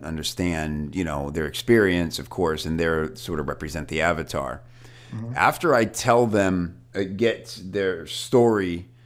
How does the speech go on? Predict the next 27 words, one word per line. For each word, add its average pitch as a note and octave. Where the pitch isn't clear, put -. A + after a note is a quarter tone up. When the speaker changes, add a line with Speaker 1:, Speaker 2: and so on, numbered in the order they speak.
Speaker 1:
and E2+
their E2
experience, F#2+
I F2+
always B2+
ask G#2+
them E2
for G2+
what F2+
I F#2+
call E2
a D#2
small F2
moment. D#2+
I F2
got G#2
this G2
from F2
my E2
daughter's, F2+
uh, F2
grammar, F#2+
you G#2
know, C2
class E2+
at D#2
school. G2